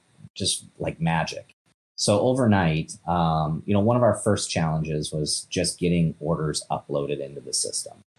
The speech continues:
You know, it used to be you printed out the order, you then had to cross-reference that, you know, that part number against, uh, an Excel spreadsheet that said, "Here's the customer's price," and then, you know, enter it in there,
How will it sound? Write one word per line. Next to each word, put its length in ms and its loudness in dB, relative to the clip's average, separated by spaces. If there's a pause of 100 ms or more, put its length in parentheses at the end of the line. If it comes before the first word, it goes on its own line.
(380)
You 140 2
know, 160 6
it 80 2
used 220 2
to 60 2
be 120 4
you 160 4
printed 300 2
out 160 2
the 100 4
order, 380 0 (440)
you 200 4
then 280 6
had 300 4
to 80 2
cross-reference 1000 2
that, 400 2 (520)
you 140 0
know, 300 4
that 220 2
part 320 0
number 540 4
against, 540 2
uh, 220 6
an 100 0
Excel 320 2
spreadsheet 720 0
that 180 -2
said, 220 0
"Here's 280 0
the 60 -4
customer's 540 0
price," 720 0 (400)
and 220 4
then, 240 4
you 80 2
know, 240 4
enter 380 4
it 60 2
in 200 6
there, 480 4